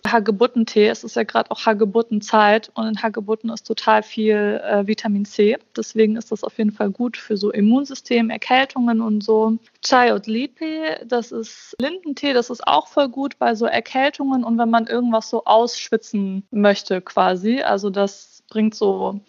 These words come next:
das ganze System zum Laufen quasi. Und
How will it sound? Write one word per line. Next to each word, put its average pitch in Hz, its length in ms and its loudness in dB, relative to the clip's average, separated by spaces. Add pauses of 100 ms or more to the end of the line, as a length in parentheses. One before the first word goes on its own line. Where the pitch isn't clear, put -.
das 208 300 -8
ganze 220 320 -4
System 233 420 2
zum 220 220 2
Laufen 220 420 2
quasi. 214 560 -4 (560)
Und 277 720 0